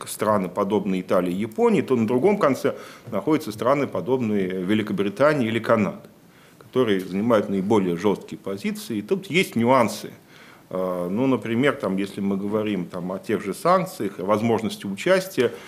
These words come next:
э, то разные, э, э, европейские лидеры по-разному, э,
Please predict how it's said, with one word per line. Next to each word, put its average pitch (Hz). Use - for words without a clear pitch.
э, 113
то 120
разные, 143
э, 101
э, 98
европейские 113
лидеры 147
по-разному, 123
э, 95